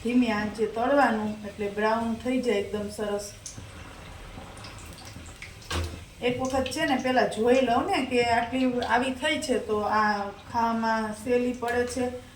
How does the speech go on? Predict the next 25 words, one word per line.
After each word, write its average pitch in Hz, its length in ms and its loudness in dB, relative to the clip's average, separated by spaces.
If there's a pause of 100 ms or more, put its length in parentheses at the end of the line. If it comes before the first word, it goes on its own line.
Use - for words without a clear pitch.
(140)
કે 202 80 -8
કડક - 460 2
થાય 247 160 -2
છે, 254 140 -2
શું 233 340 0
છે? 233 180 0 (600)
તો 220 60 -2
આમાં 214 200 0
કંઈક 208 160 -4 (460)
સુધારા 233 380 2
વધારા 233 260 4
કરવાના 233 400 -2
હોય 226 100 0
તો 226 140 -4
કરી 226 300 -2
નાખું. 220 420 -2 (360)
એની 220 160 -2
પહેલાં 220 360 0
મારે 226 240 4
આ 220 180 4 (100)
તળી 247 320 2
અને 220 300 0 (440)
ભગવાનને 226 440 6
ધરી 220 300 -4
લઉં, 185 200 -2